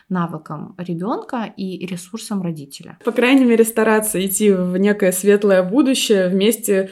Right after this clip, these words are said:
Speaker 2: с остальными сферами нашей жизни.
Speaker 1: Согласна с тобой, да. А ещё мы с тобой в прошлый раз говорили о том, что будем советовать книги. И вот, э, родителям дошкольников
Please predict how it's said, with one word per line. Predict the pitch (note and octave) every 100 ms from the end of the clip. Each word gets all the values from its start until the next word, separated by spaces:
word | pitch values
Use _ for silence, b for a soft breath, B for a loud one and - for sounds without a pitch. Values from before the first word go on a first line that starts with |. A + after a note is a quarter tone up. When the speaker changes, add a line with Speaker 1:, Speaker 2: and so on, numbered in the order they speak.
| B B
Speaker 2:
с | G#3+
остальными | G#3 G3 G3+ A#3+ G#3+
сферами | G#3+ G3 G#3 G#3 F#3
нашей | F#3 G3 G3+
жизни. | F#3 F3 D#3 D#3+ E3 -
Speaker 1:
Согласна | - D4 G3 F3 F3 F3+
с |
тобой, | - F3+ F3+
да. | F3 E3 B B B -
А | G3
ещё | G#3 - G4
мы | D#4+
с | D4+
тобой | A#3+ A3+
в | C4+
прошлый | A3+ A#3 A3+
раз | B3+ A#3
говорили | A3 A3+
о | G3
том, | G3+ D#4
что | -
будем | G3+ A#3+
советовать | G#3+ G#3 A3+ G#3+ G3
книги. | - G3 F3 E3 F3 B B B
И | F#3+
вот, | C#4 E4+ C4
э, | A3
родителям | G#3+ G#3 A3+ G#3+ F#3
дошкольников | F#3 - E4+ G4+ F4+ D#4+